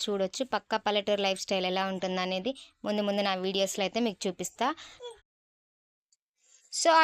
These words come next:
వీడియోస్ అన్నీ మీరు మిస్ అవ్వకూడదు అనుకుంటే ఛానల్ సబ్స్క్రైబ్ చేసుకొని పక్కనే ఉన్న బెల్ ఐకాన్ కూడా క్లిక్ చేయండి. అప్పుడు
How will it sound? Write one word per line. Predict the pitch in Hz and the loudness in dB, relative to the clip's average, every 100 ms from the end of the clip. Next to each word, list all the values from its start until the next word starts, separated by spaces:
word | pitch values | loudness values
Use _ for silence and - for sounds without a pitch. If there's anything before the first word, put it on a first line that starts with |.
| 311 | 6
వీడియోస్ | 311 311 311 | 4 4 4
అన్నీ | 302 | 4
మీరు | 294 294 | 4 4
మిస్ | 277 262 | 2 4
అవ్వకూడదు | 269 262 269 262 | 2 4 2 4
అనుకుంటే | 254 247 254 262 247 208 - _ - | 2 2 2 4 2 2 -6 _ -6
ఛానల్ | 208 208 214 | -2 -2 0
సబ్స్క్రైబ్ | 208 196 - 262 240 | -2 -2 -2 0 2
చేసుకొని | 269 254 262 262 254 220 - - - | 2 2 2 2 2 -2 -8 -20 -4
పక్కనే | 269 - 269 277 269 | -4 0 2 4 4
ఉన్న | 262 240 196 | 4 2 2
బెల్ | 214 | 4
ఐకాన్ | 220 214 220 214 | 4 4 2 2
కూడా | 214 | 0
క్లిక్ | 214 185 | 0 -2
చేయండి. | - 208 196 190 294 - - - | 0 2 2 0 -2 -4 -14 -6
అప్పుడు | 220 - 240 | -4 2 4